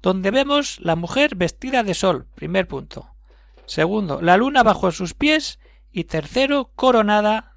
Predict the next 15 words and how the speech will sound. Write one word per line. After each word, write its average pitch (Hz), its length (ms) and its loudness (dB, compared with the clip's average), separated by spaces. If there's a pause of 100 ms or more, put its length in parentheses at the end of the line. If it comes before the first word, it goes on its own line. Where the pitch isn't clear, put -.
de 160 120 -2
doce 170 460 -2
estrellas. 117 800 -10 (1700)
El 226 240 2
sol, 320 460 6 (640)
¿cuál 285 240 8
es 196 160 0
el 165 140 -4
sol? 151 260 -8
Pues 277 260 0
el 240 160 2
sol 302 380 2
de 254 80 -2
la 226 160 4
justicia. 190 1400 -4